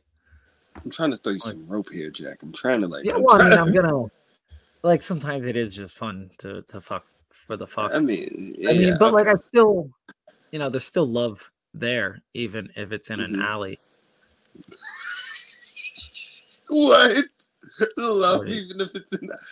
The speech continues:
Speaker 1: how can you love in an alley? <laughs>
Speaker 2: I once loved a girl over a literal garbage can.
Speaker 1: How long did you know the girl?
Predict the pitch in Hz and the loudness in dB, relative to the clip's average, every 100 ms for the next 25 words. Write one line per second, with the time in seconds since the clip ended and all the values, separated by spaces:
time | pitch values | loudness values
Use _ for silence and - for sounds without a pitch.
0 | - 196 190 - 143 127 120 131 104 98 | 0 4 4 2 -2 -2 2 2 2 -4
1 | 98 - 180 - - 104 - _ _ - | -6 -2 -2 -2 -4 -4 -8 _ _ -6
2 | 190 196 196 269 - 277 - _ _ _ | 0 0 2 2 4 2 -2 _ _ _
3 | _ _ _ _ _ - - 139 131 117 | _ _ _ _ _ -8 -2 2 2 -2
4 | - - 127 120 113 120 101 120 117 117 | -8 -8 -4 -2 -2 -4 -4 -2 -2 -4
5 | 110 - 113 113 113 113 113 - 117 113 | -6 -10 -8 -6 -4 -4 -4 -4 -6 -2
6 | 123 120 120 120 113 123 147 113 - - | -2 0 0 -2 0 0 2 0 -4 -14
7 | - _ _ - 117 101 101 _ _ _ | -18 _ _ -10 -6 -6 -8 _ _ _
8 | _ _ _ _ _ _ _ _ - 151 | _ _ _ _ _ _ _ _ -20 -16
9 | 160 180 160 123 107 107 110 156 226 277 | -10 -8 -8 -10 -8 -8 -6 -4 -4 -6
10 | 196 - | -10 -14